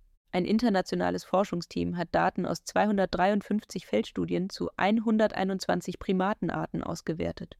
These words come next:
und dabei herausgefunden, in vielen Gruppen gibt es keine klare geschlechtliche Hierarchie.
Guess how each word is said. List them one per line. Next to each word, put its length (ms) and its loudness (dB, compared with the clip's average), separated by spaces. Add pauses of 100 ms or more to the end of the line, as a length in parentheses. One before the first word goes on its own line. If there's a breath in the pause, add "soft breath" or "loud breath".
(1000)
und 160 0
dabei 200 6
herausgefunden, 880 0 (420)
in 120 -2
vielen 320 4
Gruppen 500 -2
gibt 200 -10
es 100 -12
keine 360 2
klare 360 0
geschlechtliche 580 -4
Hierarchie. 640 -4